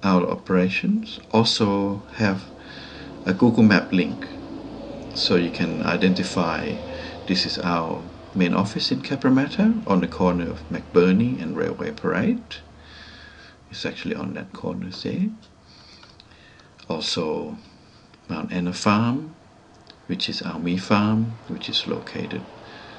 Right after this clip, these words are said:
just right here in M C N, M C S L, uh,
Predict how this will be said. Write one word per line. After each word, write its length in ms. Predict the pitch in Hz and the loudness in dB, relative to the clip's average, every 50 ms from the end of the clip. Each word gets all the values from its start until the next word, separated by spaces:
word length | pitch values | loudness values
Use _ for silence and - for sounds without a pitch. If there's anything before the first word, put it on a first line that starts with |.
| - - - | -18 -12 -8
just 260 | - - - - - | -6 0 2 2 2
right 200 | - 80 82 - | 2 0 -2 -2
here 420 | - - - - 78 - - - - - - - | -4 -6 -6 -6 -6 -6 -8 -10 -12 -14 -14 -14
in 240 | - - 80 82 82 | -12 -10 -8 -6 -6
M 180 | 80 - - - | -6 -6 -4 0
C 180 | - - 82 78 | 0 0 0 0
N, 200 | 76 78 - - - - - - | -4 -6 -10 -12 -14 -18 -18 -10
M 140 | 92 90 78 | -8 -8 -8
C 240 | - - - 78 80 | -6 -8 -8 -6 -4
S 140 | 82 - - | -2 0 0
L, 220 | 82 78 73 71 - - - - - - - - - - - - - - - - - - - - - - - - - | 0 0 -4 -6 -10 -14 -18 -20 -20 -20 -20 -20 -20 -20 -20 -20 -20 -20 -20 -20 -20 -20 -20 -20 -20 -20 -18 -16 -14
uh, 280 | 113 110 - 90 92 | -12 -12 -12 -14 -14